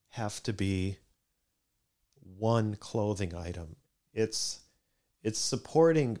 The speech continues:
two parts of your body, your left breast, your right breast. Can it be two different pieces of clothing? Like, maybe you put on one over one shoulder and one over the other.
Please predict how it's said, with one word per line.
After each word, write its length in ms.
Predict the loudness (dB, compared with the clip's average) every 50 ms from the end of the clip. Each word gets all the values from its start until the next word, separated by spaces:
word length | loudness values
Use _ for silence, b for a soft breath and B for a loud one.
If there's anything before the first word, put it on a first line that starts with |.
| -6
two 300 | -8 -6 -2 -2 0 -2 -2
parts 440 | -2 -2 0 0 0 0 -2 -4 -6
of 120 | -4 -2
your 140 | -2 -2 -2
body, 500 | 0 0 0 2 0 0 -2 -4 -10 -14 _ _ _
your 160 | -10 -6 -4 -2
left 380 | 0 0 0 0 -2 -6 _
breast, 400 | -4 -2 -2 -2 -2 -4 -6 -4 -4
your 80 | -4
right 320 | 0 2 4 4 4 2 0
breast. 540 | -6 -6 -6 -6 -6 -6 -6 -6 -8 -12 -18 _ _ _ _ _ _ _ _ _ _ _ _ _
Can 240 | -6 0 0 2 4
it 180 | 2 2 2 2
be 400 | 2 4 4 4 4 2 0 -6 _ _ _ _ _ _ -10
two 560 | -6 0 2 4 4 4 4 2 0 -2 -4 -10 _ _ _ _ _ _ _ _ _ _ _ _ _ _ _ _ _ _ -2
different 640 | 0 0 0 0 0 2 2 2 2 2 -2 -8 -8 -10 _ _ _ _ _ _ _ _ _ _ _ _ _ _ _ _ _ _ _ _ _ -12
pieces 720 | -4 0 0 0 0 -2 -4 -4 -4 -4 -6 -8 -8 -10 -14 _ _ _ -8
of 160 | -8 -8 -8 -4
clothing? 500 | 2 4 4 6 6 4 4 2 0 0
Like, 280 | -2 -2 -2 -2 -2 -2
maybe 260 | 0 0 2 4 2
you 80 | 2
put 260 | 2 2 2 2 2 4
on 300 | 4 2 2 2 0 2
one 280 | 2 2 4 4 2
over 400 | 2 0 2 0 0 2 2 0 0
one 240 | 2 0 0 -2 -2
shoulder 480 | -4 -4 -2 0 0 2 2 0 0
and 140 | -2 -2 -2
one 160 | -2 -2 0
over 240 | 0 -2 0 -2 -2
the 120 | -2 -2 -2
other. 500 | 0 2 2 4 4 4 4 2 0